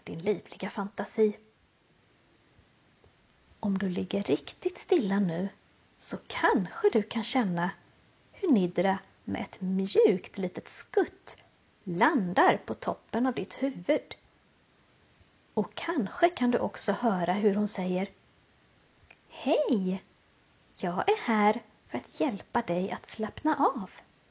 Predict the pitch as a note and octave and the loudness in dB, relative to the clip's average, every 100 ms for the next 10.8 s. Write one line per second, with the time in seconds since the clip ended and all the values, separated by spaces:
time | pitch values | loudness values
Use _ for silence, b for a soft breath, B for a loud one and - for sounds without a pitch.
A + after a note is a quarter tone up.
0 | _ _ _ _ _ _ _ _ _ _ | _ _ _ _ _ _ _ _ _ _
1 | _ _ _ _ _ _ _ - F3+ G3 | _ _ _ _ _ _ _ -8 -6 -4
2 | G3+ C#4 D#4+ C4+ - G3+ A#3+ G3 F3+ E4 | 0 2 4 2 2 4 4 4 2 4
3 | E4 C#4 F#3+ - A4 - G3 F#3+ G#3 - | 6 4 4 2 2 2 0 0 -2 -6
4 | _ _ _ _ _ F#4+ F4+ - B3+ C#4+ | _ _ _ _ _ -2 -2 -4 -4 -2
5 | C4+ A3 F#3 F#3 G#3 - - - D#4 B3 | 0 -2 -2 -4 -6 -10 -18 0 0 2
6 | F#3 F#4+ - - _ _ - G#3+ A#3 E4+ | 2 0 0 -12 _ _ -4 -2 -2 -2
7 | - - D4 E4+ - _ _ _ _ _ | -4 0 2 0 -2 _ _ _ _ _
8 | _ _ _ - B4+ A#4+ D4 G3 - - | _ _ _ -4 2 6 6 4 -2 -2
9 | B3+ - - F#3+ G#3+ G3+ F3+ F3+ - - | -2 -2 -6 -2 0 0 0 -4 -8 -10
10 | - D4 G3 G#3+ - D#4+ - - | -4 -2 -2 -6 -6 -8 -8 -18